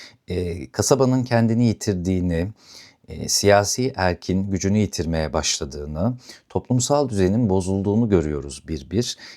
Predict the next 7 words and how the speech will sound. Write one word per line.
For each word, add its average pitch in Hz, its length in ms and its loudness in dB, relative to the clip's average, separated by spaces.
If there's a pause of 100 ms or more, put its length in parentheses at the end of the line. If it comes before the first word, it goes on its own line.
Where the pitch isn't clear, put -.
(100)
Yine 113 160 6
insanların 117 640 2
birbirlerine 110 520 0
düşman 113 360 0
olduğunu, 104 720 2 (540)
e, 95 300 0
ve, 104 300 6